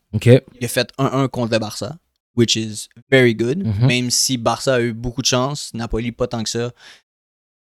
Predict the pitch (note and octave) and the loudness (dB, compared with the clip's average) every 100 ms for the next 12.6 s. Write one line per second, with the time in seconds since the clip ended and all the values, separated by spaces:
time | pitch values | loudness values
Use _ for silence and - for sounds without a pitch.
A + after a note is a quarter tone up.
0 | - B2+ - C#3 C#3 A#2 B2 B2+ B2 B2+ | 2 2 4 2 2 0 -2 -2 -2 -2
1 | A#2+ A2+ A2 - A#2+ C#3 _ A#2 A2+ A2+ | -2 0 -2 -2 -4 -6 _ -2 0 2
2 | A#2 A2 G#2 F#2+ A#2 A2+ A#2 A2+ A2 C3 | 2 4 4 2 0 -2 -4 -8 -8 -2
3 | D#3 - A#2+ A#2 A#2 A2+ A#2+ A2+ C3+ C3+ | -2 0 0 2 0 0 0 0 0 0
4 | - B2+ B2+ B2 A#2+ - A#2+ A#2 - C3+ | -4 -2 0 0 -2 -8 -8 -8 -8 -4
5 | B2+ B2 C3 B2+ B2 - C3 B2+ C#3 C#3 | -4 -2 -2 -2 -4 0 0 2 -2 0
6 | C3 B2 A#2+ A#2+ A#2+ A#2 A2+ - - B2+ | -2 0 0 0 -2 -4 -6 -8 -2 2
7 | A#2+ A#2+ C#3 B2+ A#2+ B2 A#2+ B2 A#2+ B2 | 2 2 -2 -4 -4 2 2 2 0 -2
8 | B2 B2+ A2+ A#2 C3 C3 - - - _ | 0 0 0 0 0 -2 -4 -18 -20 _
9 | _ _ - A2 - - D3+ C#3 C#3+ C3 | _ _ -6 -4 -2 4 6 10 10 8
10 | B2+ B2+ A#2+ B2 A#2+ A#2 A#2 A2+ A2 A2 | 2 4 2 2 0 0 -2 -2 -6 -4
11 | A#2+ B2 - A#2 A#2 G#2+ F#2 - - _ | -4 -4 -6 -6 -4 -4 -8 -14 -20 _
12 | _ _ _ F#2 F2 | _ _ _ 0 0